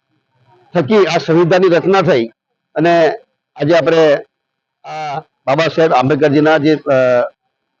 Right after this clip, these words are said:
સંવિધાન છે એમાં આપણે જીવી રહ્યા. ત્યારે બાબા સાહેબ આંબેડકરના જીવનમાં અનેક સંઘર્ષો બાદ પણ સહેજ પણ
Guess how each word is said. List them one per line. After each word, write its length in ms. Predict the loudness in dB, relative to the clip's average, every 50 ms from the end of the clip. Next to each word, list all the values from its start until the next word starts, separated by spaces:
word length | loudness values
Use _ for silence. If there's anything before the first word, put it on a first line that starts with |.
| _ _ _ _ _ _ _
સંવિધાન 400 | -4 0 0 2 2 2 0 0
છે 360 | 0 0 0 0 0 -2 -4 -10 _ _ _ _ _ _ _ _ _ _ _ _ _ _ -6 -2
એમાં 140 | -2 0
આપણે 160 | 0 0 -2 0
જીવી 180 | 0 0 2
રહ્યા. 180 | 2 2 0 0
ત્યારે 260 | 0 0 0 0 0 -2 -4 -10 _ _ _ _ _ _ _ _ _ _ _ _ _ _ _
બાબા 260 | -16 -12 -8 -4 -4 -4
સાહેબ 260 | -2 0 0 0 0 0
આંબેડકરના 440 | 0 0 0 0 0 0 0 0 0
જીવનમાં 460 | 0 0 2 2 2 2 0 0 -2
અનેક 520 | -4 -4 -2 0 2 2 2 0 0 -2 _ -12 -6
સંઘર્ષો 720 | -4 -2 0 0 0 0 0 0 0 0 0 0 -4 -6 _ _ _ _ _ _ _ _ _ _ _ _ _ _ _ _ _ _ _ _ _ _
બાદ 240 | -4 -2 -2 -2 -2
પણ 320 | 0 0 0 0 0 -2 -4 -8 _ _ _ _ _ _ _ _ _ _ _ _ _ _ _ _ _ _ _ _ _ -6
સહેજ 160 | -2 -2 -2 -2
પણ 180 | -2 -4 -6